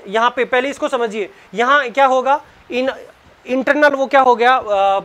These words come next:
फ्यूल आ रहा है, फ्यूल आने से यहाँ यहीं पे पावर जनरेट हो रही है, यहीं जल रहा है, इसके through पावर वो मूवमेंट कर रहा है। यहाँ बात कर रहे हैं एफिशिएंसी की, देखिए बात करते हैं दोनों में एफिशिएंसी किसकी ज़्यादा होगी। थर्मल पावर एफिशिएंसी की बात करें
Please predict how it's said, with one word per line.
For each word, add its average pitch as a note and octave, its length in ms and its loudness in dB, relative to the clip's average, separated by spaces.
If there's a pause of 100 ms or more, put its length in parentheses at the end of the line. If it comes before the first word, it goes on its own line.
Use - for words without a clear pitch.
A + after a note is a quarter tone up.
(120)
फ्यूल C4 360 -4
आ A3 140 8
रहा A#3 120 4
है, B3+ 60 0
फ्यूल B3+ 240 -4
आने A#3 200 2
से B3 120 -6
यहाँ G#3+ 160 -4
यहीं G#3+ 320 -4
पे C#4 160 -8
पावर G3+ 340 0
जनरेट F#3+ 400 -4
हो G3 120 -6
रही G#3+ 180 -4
है, A#3 120 -2 (360)
यहीं A3 260 0
जल G#3 160 2
रहा A3+ 200 2
है, B3 200 0
इसके A3 220 -6
through A3+ 220 -6
पावर G3+ 300 2
वो G3 300 -4
मूवमेंट G3+ 420 -4 (360)
कर A3+ 120 6
रहा G3+ 200 0
है। D#3+ 80 -6 (220)
यहाँ A#3 260 4
बात A3+ 240 2
कर B3+ 140 0
रहे B3 140 2
हैं C4+ 120 2
एफिशिएंसी B3+ 640 -6
की, C4 140 -6
देखिए A3+ 300 0
बात G#3+ 240 2
करते A3 260 -4
हैं B3 180 -6 (260)
दोनों A3+ 260 4
में B3+ 100 -2
एफिशिएंसी A#3 540 -6
किसकी - 380 -8
ज़्यादा B3+ 240 4
होगी। B3 240 0 (100)
थर्मल A3 360 0
पावर A#3 360 2
एफिशिएंसी B3+ 520 -8
की A#3 100 -10
बात G#3 240 2
करें B3+ 220 -4